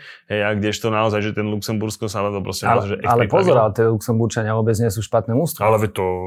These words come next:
Speaker 2: Fú, to ako mňa, ja som vedel, že ten zápas bude ťažký, ale nie až tak. Päť,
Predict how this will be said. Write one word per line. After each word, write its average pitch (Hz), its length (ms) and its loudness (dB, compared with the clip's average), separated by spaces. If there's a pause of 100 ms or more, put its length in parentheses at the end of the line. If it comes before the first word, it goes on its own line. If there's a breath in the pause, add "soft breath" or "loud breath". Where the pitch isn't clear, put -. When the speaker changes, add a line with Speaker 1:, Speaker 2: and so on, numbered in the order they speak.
Speaker 2:
Fú, 117 240 -2
to 113 400 2
ako 113 320 0
mňa, 127 320 4
ja 127 160 2
som 127 160 2
vedel, 180 160 2
že 120 160 4
ten 120 160 2
zápas 113 320 4
bude 113 160 2
ťažký, 131 480 0
ale 117 240 4
nie 123 80 4
až 117 160 2
tak. - 320 0 (760 loud breath)
Päť, 117 560 -2